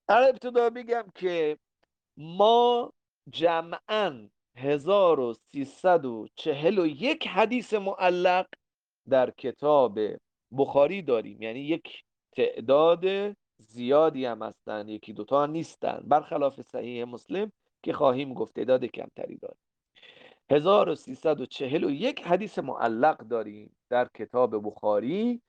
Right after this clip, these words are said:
و می‌خوایم ببینیم آیا این احادیث معلق در صحیح بخاری اولاً اشکالی به صحیح بخاری وارد می‌کند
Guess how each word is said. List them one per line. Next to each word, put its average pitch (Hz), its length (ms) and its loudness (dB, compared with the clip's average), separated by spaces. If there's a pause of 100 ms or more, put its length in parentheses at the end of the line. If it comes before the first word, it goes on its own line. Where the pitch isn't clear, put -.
(640)
و 135 160 2
می‌خوایم 156 340 -2
ببینیم 143 400 -6 (120)
آیا 170 540 2 (920)
این 226 360 0
احادیث 139 680 2
معلق 135 800 0 (580)
در 131 240 2
صحیح 127 600 -4
بخاری 127 800 0 (160)
اولاً 180 640 2 (160)
اشکالی 190 640 0
به 180 100 -6
صحیح 143 440 -6
بخاری 135 400 -2
وارد 151 480 2
می‌کند 160 800 -4